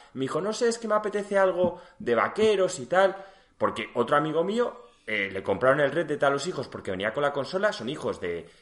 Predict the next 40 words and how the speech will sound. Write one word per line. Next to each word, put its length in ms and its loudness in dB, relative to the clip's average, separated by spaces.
de, 960 -4
bueno, 240 -2
de 80 -14
trece 300 -2
años 280 -2
y 40 -8
tal, 220 2
y 40 -4
les 140 -6
dije, 280 -10
"No 280 2
van 140 6
a 40 0
jugar 200 2
al 60 -4
Red 180 4
Dead, 120 -2
lo 120 -2
van 140 0
a 60 4
odiar", 320 4
y 40 -10
efectivamente 600 -4
lo 100 -4
odiaron. 400 4
Eh, 240 -8
el 120 -6
Red 180 -6
Dead 200 -4
es 120 -8
una 100 -4
experiencia, 680 -4
eh, 260 -6
adulta 880 -2
y 160 -6
es 240 -2
una 240 2
obra 200 6
maestra, 580 2
pero 220 -2